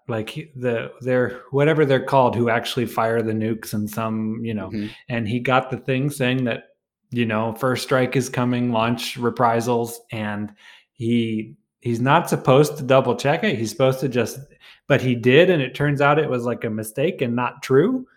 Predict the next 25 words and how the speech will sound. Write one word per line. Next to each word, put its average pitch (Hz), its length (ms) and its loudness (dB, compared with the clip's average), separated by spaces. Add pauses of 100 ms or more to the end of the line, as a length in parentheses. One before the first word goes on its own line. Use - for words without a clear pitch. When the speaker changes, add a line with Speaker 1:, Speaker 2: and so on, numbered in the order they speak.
(160)
Speaker 1:
So 147 180 0
if, 139 180 0
Speaker 2:
<laughs> - 40 -6
Speaker 1:
if 151 240 2
that, 165 460 2
if 147 200 0
Yuri 185 480 4
in 156 140 0
Siberia 151 580 4
or 131 80 2
whatever 151 360 2
his 139 140 2
name 143 200 2
was 147 180 2
Speaker 2:
Yeah. - 0 -
Speaker 1:
had 135 240 2
not 143 240 2
Speaker 2:
<laughs> - 0 -
Speaker 1:
done 160 260 0
that, 104 340 -12
then 123 140 -4
we 131 120 -2
might 143 240 0
have 139 120 -2
all 135 180 4